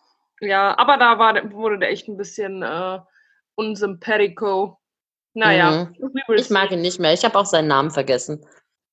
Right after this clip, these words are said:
Speaker 1: Ähm, ich
Speaker 2: Siehst
Speaker 1: weiß es
Speaker 2: du?
Speaker 1: auch nicht.
Speaker 2: Nicht wi-,
Speaker 1: Ja.
Speaker 2: nicht wichtig.
Speaker 1: Okay, alles klar.
Speaker 2: <laughs>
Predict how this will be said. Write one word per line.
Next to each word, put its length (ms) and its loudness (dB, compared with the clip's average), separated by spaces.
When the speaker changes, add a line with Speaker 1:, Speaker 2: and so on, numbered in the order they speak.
Speaker 1:
Ähm, 920 -4
ich 100 -20
Speaker 2:
Siehst 100 6
Speaker 1:
weiß 100 2
es 60 -4
Speaker 2:
du? 180 6
Speaker 1:
auch 40 -4
nicht. 220 4
Speaker 2:
Nicht 160 -2
wi-, 80 -20
Speaker 1:
Ja. 220 2
Speaker 2:
nicht 200 0
wichtig. 420 -4
Speaker 1:
Okay, 440 -2
alles 340 -4
klar. 560 -6
Speaker 2:
<laughs> 600 2